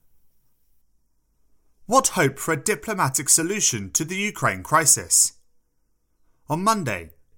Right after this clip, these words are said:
before Russia recognized the independence of Donetsk and Luhansk and sent the troops in,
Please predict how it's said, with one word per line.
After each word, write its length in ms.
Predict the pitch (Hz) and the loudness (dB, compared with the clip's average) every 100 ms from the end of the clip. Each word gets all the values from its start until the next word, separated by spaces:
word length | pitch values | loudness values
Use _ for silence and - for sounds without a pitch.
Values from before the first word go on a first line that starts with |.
| - | -8
before 360 | 160 - 254 180 | -6 -2 -2 2
Russia 320 | 190 - 147 | 2 2 0
recognized 680 | 131 185 170 135 127 113 - | 0 -2 -2 -2 0 2 0
the 120 | 151 | -2
independence 680 | 170 147 135 175 156 120 - | -4 -6 -6 -4 -2 0 0
of 100 | 123 | -2
Donetsk 460 | 120 160 - - - | -4 -4 0 -2 -2
and 180 | 113 | -6
Luhansk 520 | 104 104 156 92 - - - | -2 0 0 0 -2 -2 -4
and 160 | 175 | 2
sent 220 | - 143 | 2 2
the 80 | 107 | -4
troops 340 | - 208 - 107 | -4 -2 0 -2
in, 220 | 87 | -4